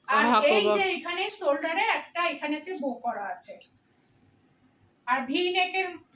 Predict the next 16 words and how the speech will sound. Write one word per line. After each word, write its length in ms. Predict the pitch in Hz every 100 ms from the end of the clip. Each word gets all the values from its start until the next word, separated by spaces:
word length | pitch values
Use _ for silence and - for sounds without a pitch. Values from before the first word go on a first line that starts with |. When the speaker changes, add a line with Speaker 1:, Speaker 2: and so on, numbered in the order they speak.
| 240
Speaker 1:
ভি 260 | 302 359
নেকের 400 | 359 339 381 403 403
মধ্যেই 500 | 294 254 277 349 320
গেছে 320 | 240 226 226
এটা, 200 | 202 226
ভি 300 | 214 277 302
নেকের 420 | 311 302 349 381
মধ্যেই 400 | 277 247 247 302
গেছে। 360 | 302 - - - - _ _ _ - 214
Speaker 2:
ভীষণ 340 | 233 262 254
সুন্দর। 400 | 247 220 202 190
Speaker 1:
আর 180 | 254 277
হাতাটাও 600 | 262 254 294 302 330 370
দেখতে 300 | 311 302 349
পাচ্ছ, 400 | 339 311 - -
এটা 420 | 381 277 - 294